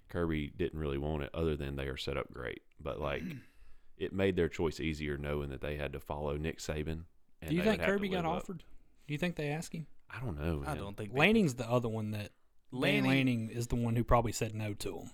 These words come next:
Speaker 2: Yeah. I, yeah, I would say Lanning and Sark were the ones that were afraid of the legacy. Now, to me, I look at DeBoer, not, not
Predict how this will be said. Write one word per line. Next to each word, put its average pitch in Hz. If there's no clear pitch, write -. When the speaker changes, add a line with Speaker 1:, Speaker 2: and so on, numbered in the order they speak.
Speaker 2:
Yeah. 95
I, 120
yeah, 117
I 139
would 175
say 117
Lanning 110
and 98
Sark 101
were 110
the 104
ones 101
that 98
were 98
afraid 98
of 110
the 98
legacy. -
Now, 123
to 117
me, 131
I 135
look 143
at -
DeBoer, 101
not, 160
not 160